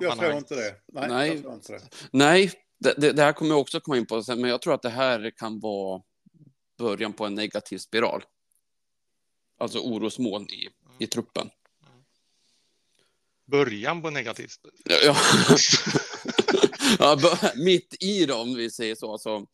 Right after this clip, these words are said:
Speaker 3: jag tror
Speaker 2: Mm.
Speaker 3: att det här kan bli... Nej, men jag har ändå upplevt att det, eh, det har ändå varit ganska, l-, lagsammanhållningen känns ändå som att den har varit bra, mor-, spelmoralen på det stora hela, med något, något undantag. Men jag är orolig för att det, det,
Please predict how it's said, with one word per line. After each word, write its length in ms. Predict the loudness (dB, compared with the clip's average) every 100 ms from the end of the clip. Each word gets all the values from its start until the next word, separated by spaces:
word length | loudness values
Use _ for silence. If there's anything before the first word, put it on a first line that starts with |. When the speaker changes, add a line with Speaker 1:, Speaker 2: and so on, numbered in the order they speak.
| -20 -20 _
Speaker 3:
jag 140 | -16 -8
tror 100 | -4
Speaker 2:
Mm. 60 |
Speaker 3:
att 80 | -4
det 80 | -4
här 120 | -6
kan 200 | -6 -8
bli... 180 | -6 -6 -6 -10 -20 -10
Nej, 100 | -4
men 60 | 0
jag 60 | 2
har 60 | 0
ändå 160 | 0 -4
upplevt 340 | -6 -8 -8
att 160 | -8 -8
det, 80 |
eh, 760 | -10 -10 -14 -14 -10 -4 -2 -4 -8 _ -14
det 120 | -6
har 80 | -4
ändå 140 | -4
varit 240 | -2 -2 -2
ganska, 520 | -4 -6 -4 -2 -2 -4 -20 -20 -10
l-, 200 | -6 -2
lagsammanhållningen 680 | 0 0 -2 -8 -6 -4 -4
känns 180 | -6 -10
ändå 120 | -12 -10
som 140 | -8
att 60 | -6
den 100 | -2
har 80 |
varit 180 | 2 2
bra, 240 | 4 4 4
mor-, 300 | 2 -2 -2
spelmoralen 800 | 0 0 0 -2 2 2 2 -2 _ _ -4
på 100 | -4
det 80 |
stora 220 | -2 -4 -2
hela, 420 | 0 2 0 -2 _ _ -4
med 120 | -2
något, 240 | -2 -4 -18 -8
något 240 | -6 -2
undantag. 460 | -2 -2 -6 -8 -8 _ -20 -8
Men 260 | -2 0 0
jag 240 | 0 2
är 80 | 4
orolig 340 | 4 2 0
för 120 | -2 -4
att 160 | -4
det, 120 | -6 -8 -6
det, 200 | -2 0